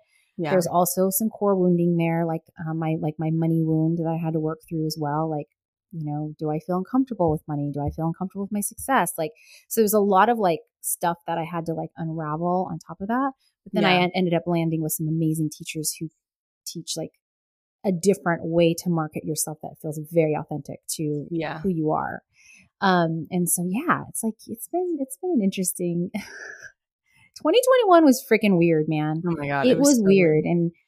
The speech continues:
Speaker 2: and I'm really grateful that, um, you know, Allie, like, we would just be like, "How are we feeling in this moment? Like, why are we showing up in front of this mic? Is it because we feel like we
Speaker 1: Mm-hmm.
Speaker 2: have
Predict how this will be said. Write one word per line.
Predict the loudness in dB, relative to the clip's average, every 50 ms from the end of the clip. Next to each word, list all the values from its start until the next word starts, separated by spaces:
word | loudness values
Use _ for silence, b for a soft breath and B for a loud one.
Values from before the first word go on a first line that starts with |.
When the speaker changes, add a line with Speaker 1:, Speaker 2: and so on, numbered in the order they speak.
| _ _ _ _
Speaker 2:
and | -2 0 2
I'm | 2 2
really | 4 4 4 4 2
grateful | 2 2 0 0 -2 -4 -2 0 0 0 0
that, | 0 -2 -4 -4 -6 -10 _ _
um, | -6 -4 -2 -2 -2 -2 -2 -4 -4 -4
you | -2 -2 -2
know, | -2 -2 -4 -6 -6 0
Allie, | 2 2 4 4 4 4 4 4 2 2
like, | 0 0
we | 0 0 2
would | 2 2 0
just | 0 -4 -6 -2
be | -2 -2
like, | -2 -2 -4 -6 -12 -2 2
"How | 2 4
are | 4 4
we | 2 0 -2 -4 -6
feeling | -4 -2 0 2 2 2 0
in | 0 -2
this | -2 -4 -6 -6
moment? | -4 -4 -4 -4 -6 -8 -12 _ -14
Like, | -14 -14 -14 _ _ _
why | -10 -4 0 2 2 4 4
are | 2 2 2
we | 2 0
showing | 0 -2 0 0 2 2 0
up | -2 -4
in | -8
front | -8 -6 -6 -6
of | -4
this | -6 -6 -6
mic? | -6 -8 -8 -10 -12
Is | -14 -14 -12
it | -12
because | -12 -10 -6 -6 -4
we | -4 -4
feel | -2 -4
like | -4 -4 -4
we | -6
Speaker 1:
Mm-hmm. | -8 -8
Speaker 2:
have | -10 -10